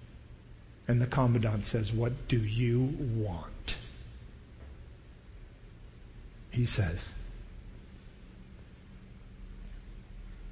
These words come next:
"I'm a priest. I have no wife. I have no children.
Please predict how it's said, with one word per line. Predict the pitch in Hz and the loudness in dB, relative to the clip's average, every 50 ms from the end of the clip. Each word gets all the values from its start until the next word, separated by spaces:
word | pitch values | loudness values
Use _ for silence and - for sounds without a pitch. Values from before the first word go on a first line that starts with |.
| - - - - - - - - - - - - - - - - - - - - - - - - - - - - - | -10 -12 -12 -10 -10 -8 -8 -8 -8 -8 -10 -10 -12 -12 -14 -14 -14 -14 -14 -14 -14 -14 -14 -14 -16 -16 -4 4 6
"I'm | 151 147 | 8 8
a | 131 113 - | 8 8 6
priest. | - 107 101 104 - - - - - - - - - - - - - - - - - - - - - - - - - - - - - - - - - - - - - - - - - - - - - - - - - - - - - - - - - - - - - - | 4 2 4 4 2 2 0 -2 -4 -6 -6 -8 -10 -10 -12 -10 -10 -8 -8 -8 -8 -10 -12 -12 -12 -12 -10 -10 -10 -10 -10 -10 -10 -10 -10 -10 -10 -12 -12 -12 -12 -12 -12 -14 -14 -12 -12 -10 -10 -10 -10 -10 -10 -10 -12 -12 -10 -10 -10 -10 -12 -12 -10 -10 -4 2
I | 117 107 | 6 8
have | 117 127 127 135 143 | 10 10 10 10 10
no | 139 139 139 | 12 12 12
wife. | 131 110 101 101 104 104 - - - - - - - - - - - - - - - - - - - - - - - - - - - - - - - - - - - | 10 10 8 6 4 4 2 0 -4 -8 -8 -10 -10 -12 -12 -12 -12 -12 -14 -14 -14 -14 -16 -16 -14 -14 -14 -14 -14 -14 -14 -12 -12 -12 -12 -12 -10 -10 -10 -4 0
I | 123 | 2
have | 107 101 123 117 113 | 4 6 6 6 8
no | 139 143 139 143 147 | 8 8 8 8 8
children. | - - - - - 95 - - - - | 8 6 6 6 4 2 0 -4 -6 -8